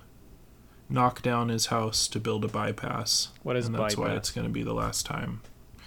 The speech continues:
Speaker 1: Like a highway
Speaker 2: Mm.
Speaker 1: connection.
Speaker 2: Okay.
Speaker 1: At eight o'clock on Tues-, on Thursday morning,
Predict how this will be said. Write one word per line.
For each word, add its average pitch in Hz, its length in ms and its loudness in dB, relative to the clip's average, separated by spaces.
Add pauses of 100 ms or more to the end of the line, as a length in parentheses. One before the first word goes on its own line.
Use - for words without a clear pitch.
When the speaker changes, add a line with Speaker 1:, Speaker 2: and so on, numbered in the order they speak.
(360)
Speaker 1:
Like 117 160 -2
a 113 60 0
highway 113 580 2 (120)
Speaker 2:
Mm. 131 220 -4
Speaker 1:
connection. 110 520 0 (160)
Speaker 2:
Okay. 110 200 -10 (2000)
Speaker 1:
At 131 140 6
eight 143 140 10
o'clock 156 460 6
on 127 160 4
Tues-, 139 320 6 (120)
on 123 180 2
Thursday 139 440 8
morning, 120 500 4